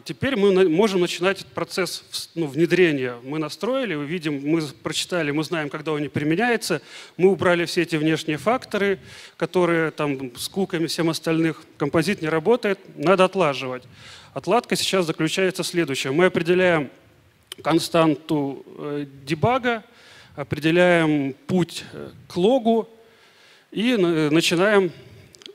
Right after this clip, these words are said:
активно пользоваться страничками. Ну, например, типично мы заходим на главную страничку и её обновляем.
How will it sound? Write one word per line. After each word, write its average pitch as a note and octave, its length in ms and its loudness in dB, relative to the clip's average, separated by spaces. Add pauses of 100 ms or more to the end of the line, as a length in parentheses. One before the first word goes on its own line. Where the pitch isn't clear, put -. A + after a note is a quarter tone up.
(400)
активно F3 500 -2
пользоваться E3+ 540 2
страничками. D3 680 -2
Ну, F#3+ 100 0
например, D#3+ 360 -2
типично D#3 400 -6
мы D#3+ 100 0
заходим D#3+ 360 0
на E3 80 0
главную D#3+ 280 0
страничку E3+ 580 -4
и F3+ 60 0
её E3 260 -2
обновляем. C#3+ 680 0